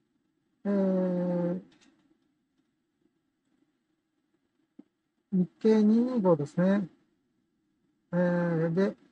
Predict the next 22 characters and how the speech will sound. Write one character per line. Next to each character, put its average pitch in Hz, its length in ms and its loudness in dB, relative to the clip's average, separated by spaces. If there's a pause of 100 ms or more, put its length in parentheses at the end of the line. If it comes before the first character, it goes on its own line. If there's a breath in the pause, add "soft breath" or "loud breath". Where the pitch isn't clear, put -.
(580)
私 185 320 -2
の 208 140 2
イ 202 40 4
ン 202 120 2
ジ 196 120 -4
ケ 196 180 0
ー 175 60 -2
タ 165 120 -4
ー 143 440 -2 (1400)
は 196 100 6
私 175 300 0
し - 60 -20
か 160 120 -4
使 170 200 -4
い 170 40 2
ま 175 160 0
せ 185 100 -2
ん 165 80 0
け 147 100 -8
れ 131 60 -12
ど - 140 -18
も、 165 160 -4